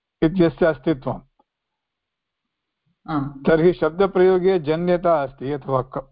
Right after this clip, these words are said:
Speaker 1: कार्यता, कारणता, जनकता दिशि अस्ति, तस्मात् दिक् इति चित्रमस्ति।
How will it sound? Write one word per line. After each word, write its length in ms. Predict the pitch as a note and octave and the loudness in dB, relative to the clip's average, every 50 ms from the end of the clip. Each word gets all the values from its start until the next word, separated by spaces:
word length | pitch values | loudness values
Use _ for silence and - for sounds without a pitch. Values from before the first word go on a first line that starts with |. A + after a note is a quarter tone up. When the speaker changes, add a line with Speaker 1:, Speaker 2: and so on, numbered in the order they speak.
| _ _ - | _ _ -2
Speaker 1:
कार्यता, 840 | - B2+ C3+ C#3+ C#3+ C#3 C#3+ C3+ C3+ C3 A2+ C3+ F3 A3+ C4+ - _ _ _ _ _ _ _ _ _ _ _ _ - | 0 2 2 2 2 0 -4 -6 -4 -4 -2 0 0 0 0 -2 _ _ _ _ _ _ _ _ _ _ _ _ 0
कारणता, 580 | - C#3 D3+ D#3+ D#3+ D#3 D#3 D#3 D#3 F3+ E3+ | 2 2 2 2 2 0 -2 -2 2 2 2
जनकता 840 | D#3+ C#3+ C#3 C#3 D3+ D3 D3 D#3 D3 E3+ F#3 A3 G#3 D3 A#2 A#2 B2 - _ C#3+ | 2 2 0 -2 -2 -2 -2 0 2 2 2 2 2 -2 -6 -16 -20 -18 _ -4
दिशि 400 | C#3+ D3+ - - D#3+ C3+ - - | -2 0 2 2 0 0 0 -4
अस्ति, 540 | - A#2+ A#2+ - - - C3 F#3+ C#4 D4 A#3+ - _ _ _ _ _ _ _ _ _ _ _ _ _ _ _ _ _ | -6 -6 -6 -4 0 2 2 2 2 0 -4 -10 _ _ _ _ _ _ _ _ _ _ _ _ _ _ _ _ _
तस्मात् 480 | - D3 C3+ C3+ D#3+ E3 G#3+ A#3+ - - _ _ _ _ _ _ _ _ _ _ C#3 | -4 -4 -2 0 2 2 2 0 -2 -8 _ _ _ _ _ _ _ _ _ _ 2
दिक् 280 | C#3 D3+ C#3 C3+ - - - - _ _ _ _ _ _ _ _ _ _ _ _ _ _ _ _ _ _ _ _ _ _ - | 2 2 2 0 -6 -20 -20 -20 _ _ _ _ _ _ _ _ _ _ _ _ _ _ _ _ _ _ _ _ _ _ -2
इति 200 | C#3+ D#3+ B3+ B3 | 0 2 2 2
चित्रमस्ति। 800 | F#3 F3 - - D#3+ D3 C3+ B2 A2+ - - - - - _ | 2 0 -2 -2 -2 0 0 -2 -2 -4 -8 -10 -12 -12 _